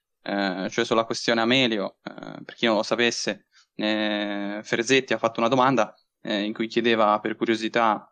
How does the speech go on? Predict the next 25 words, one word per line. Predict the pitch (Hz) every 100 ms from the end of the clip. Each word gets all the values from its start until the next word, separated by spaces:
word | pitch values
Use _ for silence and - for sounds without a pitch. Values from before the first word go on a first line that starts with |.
| _
eh, | 113 113 110 57 57 - _ - _ _ _ _
del | 120
nome | 123 135 135 120 110 98
e | 113
dei | 117
fatti, | 113 123 117 - - 104 - _ - - -
eh, | 95 71 - 69 - - - - - - _ _
della | 123 117
mamma | 117 117 113 107 104 107
Susanna, | - 127 131 131 135 147 147 -
che, | - 110 110 -
eh, | 113 101
se | -
corrispondeva | - 110 - 113 117 107
al | 104
nome | 117 110
della, | 104 101 98 95 98 - - - _ -
eh, | - - _ _ _ -
il | 120
nome | 135 127
della | 110 107
madre | 113 113
di, | 110 104
di | 117
Pasolini. | 123 120 151 131 131 147